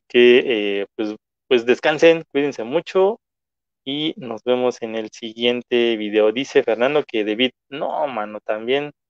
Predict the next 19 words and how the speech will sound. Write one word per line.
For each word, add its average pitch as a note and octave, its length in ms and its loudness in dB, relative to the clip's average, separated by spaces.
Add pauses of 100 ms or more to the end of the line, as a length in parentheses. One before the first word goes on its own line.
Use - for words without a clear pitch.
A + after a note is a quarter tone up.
(380)
sí E3 60 0
es E3+ 80 0
muy F3+ 120 2
difícil. C#3+ 500 -6 (260)
Eh, C3 140 -10 (920)
pues B2+ 180 0
es D#3+ 100 -2
que F3 100 4
hay F3+ 80 4
muchas F3 300 0
páginas D#3 380 0
de G#2 140 0
venta, A#2+ 400 -2
eh, A2+ 80 -12 (100)
aquí C3 220 -6
en B2+ 100 -4
el B2 140 -2 (100)
Face, A#2+ 220 -2 (140)
pero G2 340 -4